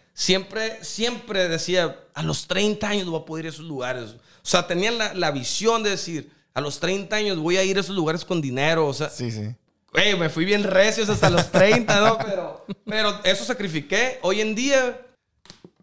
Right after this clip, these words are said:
Speaker 1: pues nada, hoy en día el estrés nomás, el
Speaker 2: Sí,
Speaker 1: estre-,
Speaker 2: sí.
Speaker 1: el estrés masivo, porque tiempo, a, a final de cuentas, sí tengo. O sea, yo viajo, sí me voy y, y, y no soy tan extremadísimamente matado. S-,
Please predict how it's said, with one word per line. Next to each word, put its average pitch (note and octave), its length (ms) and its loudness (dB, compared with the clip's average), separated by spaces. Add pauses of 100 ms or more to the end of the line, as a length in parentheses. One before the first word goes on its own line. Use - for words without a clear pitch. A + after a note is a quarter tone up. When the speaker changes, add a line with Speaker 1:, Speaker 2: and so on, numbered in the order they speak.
Speaker 1:
pues F3+ 200 2
nada, A3+ 540 2
hoy G#3 200 2
en B3 100 -2
día A#3+ 160 0
el B3 80 2
estrés G#3 440 0
nomás, G#3+ 400 -2
el G3 140 0
Speaker 2:
Sí, F3 120 4
Speaker 1:
estre-, F#3 200 2
Speaker 2:
sí. F3+ 60 2
Speaker 1:
el E3+ 80 2
estrés E3+ 340 -2
masivo, A3 580 -2 (300)
porque F#3 260 2
tiempo, A3 840 -2
a, D3 220 0
a D#3 40 -2
final D#3 200 -4
de F#3 80 -2
cuentas, F#3 280 -6
sí E3+ 140 -6
tengo. F#3 480 -2
O E3+ 120 -10 (180)
sea, D3+ 180 0
yo D#3 180 0
viajo, E3+ 920 2 (140)
sí D#3 160 0
me E3 120 0
voy E3 440 2
y, D3 320 -4
y, C#3+ 240 -2
y B2+ 280 -4 (200)
no F3 140 4
soy G3+ 200 0
tan G3+ 240 0
extremadísimamente E3 880 -2
matado. D#3+ 380 0
S-, - 180 -4